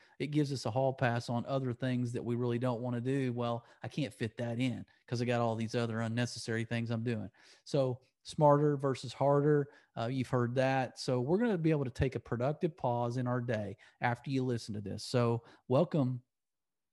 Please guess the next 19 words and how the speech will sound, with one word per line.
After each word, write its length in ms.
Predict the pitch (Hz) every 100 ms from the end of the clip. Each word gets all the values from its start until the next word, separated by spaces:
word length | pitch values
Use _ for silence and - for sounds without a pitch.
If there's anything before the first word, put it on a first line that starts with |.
| -
to 120 | 127
the 80 | 120
Margin 680 | 113 127 139 135 147 147 147 _
Master 560 | 120 117 135 - 135 143 _ _
Class. 640 | - 156 160 - - - _ _ _ _ _ -
As 160 | 120 123
I 260 | 113 107 120 _ _ _ _
drink 260 | - 123 104
some 180 | - 113
of 100 | 113
my 320 | 117 113 113 -
community 400 | - 123 123 117
coffee, 540 | 113 117 123 - 160 175 - _
uh, 240 | - 110 107
as 180 | 123 120
I 80 | 113
drink 320 | 120 123 120 - - - _
in 220 | - 123 117
my, 460 | 117 117 110 113